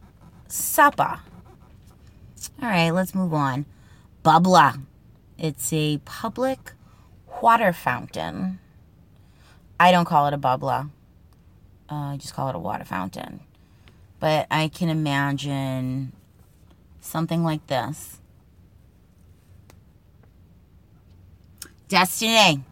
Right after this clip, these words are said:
make sure you wipe the bubbler off before you drink out of it.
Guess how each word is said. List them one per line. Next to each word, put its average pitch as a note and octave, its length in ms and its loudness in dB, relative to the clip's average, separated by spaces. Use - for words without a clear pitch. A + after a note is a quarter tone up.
make F#3 320 2
sure A#3 320 4
you A3+ 180 2
wipe G#3 380 4
the G3 140 4
bubbler G3 560 8
off E3 560 8
before F#3+ 360 2
you F#3 200 6
drink F#3 420 4
out D#3+ 260 6
of C#3+ 140 -2
it. B2 320 -2